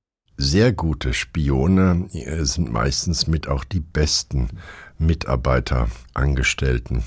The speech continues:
und Beamte, um nicht in unseren Radar zu rutschen. Was ja schon eigentlich selbst wiederum ein Indikator sein könnte, hinzugucken. Spione haben meistens das Unglück, dass, äh, die Biografien nicht hundertprozentig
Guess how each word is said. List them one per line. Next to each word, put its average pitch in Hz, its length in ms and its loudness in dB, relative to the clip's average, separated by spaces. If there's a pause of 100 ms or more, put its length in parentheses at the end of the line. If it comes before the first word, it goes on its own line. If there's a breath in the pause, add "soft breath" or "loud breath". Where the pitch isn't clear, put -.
(140)
und 69 220 0
Beamte, 80 760 2 (440 loud breath)
um 90 280 4
nicht 95 200 2
in 104 160 0
unseren 92 480 4
Radar 73 720 2
zu - 180 2
rutschen. 64 480 0 (320 loud breath)
Was 135 320 0
ja 151 160 -2
schon 131 340 -4
eigentlich 131 540 -2
selbst - 460 -2
wiederum 62 480 0
ein 53 140 -2
Indikator 57 760 -2
sein 55 320 -2
könnte, 62 320 -2
hinzugucken. 76 800 -2 (800 loud breath)
Spione 117 520 2
haben 113 180 2
meistens 107 400 0
das 101 220 -2
Unglück, 110 420 0
dass, - 380 -2
äh, 98 200 4
die 92 200 0
Biografien 95 880 2
nicht 101 320 -2
hundertprozentig 101 1040 -2